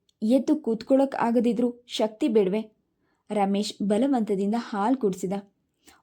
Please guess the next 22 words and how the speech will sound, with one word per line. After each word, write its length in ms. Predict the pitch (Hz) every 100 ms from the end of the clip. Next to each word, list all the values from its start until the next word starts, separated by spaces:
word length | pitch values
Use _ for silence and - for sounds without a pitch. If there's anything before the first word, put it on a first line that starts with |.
| -
ಒಣಗಿದ 360 | 202 196 254 214 208
ತುಟಿಗಳನ್ನು 600 | 208 202 202 196 196 202
ನಾಲಿಗೆಯಿಂದ 680 | 214 196 262 277 214 196
ಸವರಿಸಿಕೊಳ್ಳುತ್ತಾ 960 | 214 214 226 285 285 208 208 202 202 220
ವಸಂತ 400 | 208 196 208 202 214 214
ಎದ್ದು 300 | 208 185 214
ಕುಳಿತ್ಲು. 520 | 202 196 202 208 - _ _ _ -
ಮುಖ 240 | 220 226 214
ಸೊರಗಿ 440 | 214 - 226 233 226
ಎಷ್ಟೋ 500 | - 226 240 - 262
ದಿವಸ 240 | 214 220 240
ಕಾಯಿಲೆ 600 | 226 196 226 269 226 240 _ _ _
ಮಲಗಿದವರಂತೆ 880 | 220 214 262 285 214 202 202 196 247
ಕಾಣಿಸುತ್ತಿತ್ತು. 960 | 247 - 202 208 214 208 190 202 208 _ _ _ _ _ _
ರಮೇಶ್ 420 | 208 202 196 202 -
ತಂಗಿಯ 560 | - 240 294 240 233 214 - _ _
ಸೊರಗಿದ 520 | - 269 262 311 247
ಮುಖವನ್ನು 520 | 233 208 208 269 226 220
ನೋಡಿ 300 | 208 208 247
ಒಂದು 400 | 202 226 240 220
ದಿನದ 240 | 226 254 247
ಜ್ವರಕ್ಕೆ 600 | - 208 220 220 214